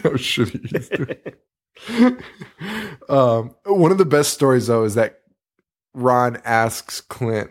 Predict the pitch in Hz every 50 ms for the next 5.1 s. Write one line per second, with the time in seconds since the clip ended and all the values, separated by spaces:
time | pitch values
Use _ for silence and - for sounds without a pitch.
0 | _ _ - 107 104 113 113 107 98 - 110 104 - - - 107 110 110 110 107
1 | 104 107 107 123 120 117 - 135 127 120 127 123 127 131 135 139 - _ _ _
2 | _ _ _ _ _ _ _ - 110 107 107 107 107 - - 107 104 104 101 -
3 | - 110 101 104 98 - - 107 104 95 - - - 107 101 104 98 98 98 98
4 | 98 120 120 123 127 - _ - 113 104 110 107 107 104 - 98 101 110 117 107
5 | 101